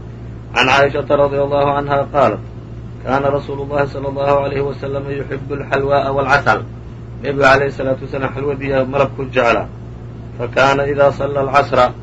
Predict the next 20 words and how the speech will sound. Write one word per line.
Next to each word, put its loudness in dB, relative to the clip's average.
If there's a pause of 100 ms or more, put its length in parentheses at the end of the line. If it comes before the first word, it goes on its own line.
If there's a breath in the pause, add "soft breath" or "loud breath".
(220)
markuu -6
casarka 0
tukado, -4 (480)
daara 8
calaa 6
nisaa'i, 0
haweenkiisu -2
ku -10
wareegi 2
jiray, -2 (360)
fayadnuu 2
minhunna, -4
waa -2
u -4
soo -4
dhowaan 2
jiray. -2 (440)
Fadakhala 2
cinda 0
Xafsa, 0